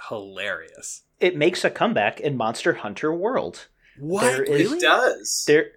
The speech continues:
Speaker 3: Huh?
Speaker 2: for the R E two remake, there was a Monster Hunter Resident Evil crossover event,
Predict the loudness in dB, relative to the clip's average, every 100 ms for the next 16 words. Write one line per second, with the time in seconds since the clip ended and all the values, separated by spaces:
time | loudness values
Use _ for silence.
0 | _ _ -6 -6 2 2 2 4 4 6
1 | 2 0 0 2 2 2 0 0 -2 -4
2 | -8 -4 0 0 -2 -4 -2 -4 -4 -2
3 | -2 0 -2 -2 -2 -2 -2 -2 -2 -2
4 | -4 -6 -4 -2 -2 -2 2 2 2 -2
5 | 0 -2 -2 -2 -4 -8